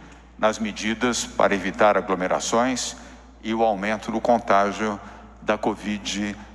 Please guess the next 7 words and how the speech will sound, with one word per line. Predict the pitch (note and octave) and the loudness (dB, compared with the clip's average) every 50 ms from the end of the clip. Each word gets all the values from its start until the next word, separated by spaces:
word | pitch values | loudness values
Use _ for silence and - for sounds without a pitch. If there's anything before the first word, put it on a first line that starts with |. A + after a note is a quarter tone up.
| - - - - - | -20 -20 -18 -16 -8
dezenove. | - - - A2+ A2+ G#2 F2+ D#2+ D2+ C#2+ - - - - - - - - - - - - - - - - - - - - - - - - - - - - - - - - - - - - - - - - | -4 0 2 2 2 2 4 2 2 2 0 -6 -10 -12 -14 -16 -18 -20 -20 -20 -20 -20 -20 -20 -20 -20 -20 -20 -20 -20 -20 -20 -20 -20 -20 -20 -20 -20 -20 -20 -20 -20 -20 -20 -20 -20 -20 -20 -20 -14
Esta | - - - B2+ B2 | -10 0 2 2 4
mudança | C3 B2 A2 B2+ D3 D#3 C#3+ - - B2+ | 4 4 4 4 4 4 2 2 2 2
para | A#2 - - A2+ A2+ A2+ A2 A2 A2 G#2 G2+ F#2+ F#2 F2 F2+ - - - - - | 2 4 4 6 6 6 6 6 6 6 4 4 2 -2 -6 -10 -14 -16 -16 -12
a | - - | -10 -10
fase | - - A#2+ A2+ B2 A#2+ A#2+ | -4 0 2 2 2 2 0
amarela | A2 G2 G2 F#2 F#2+ G#2 A#2 B2+ C3+ C#3 C#3+ C#3 C3+ | 0 2 2 2 2 2 2 4 4 4 2 0 -2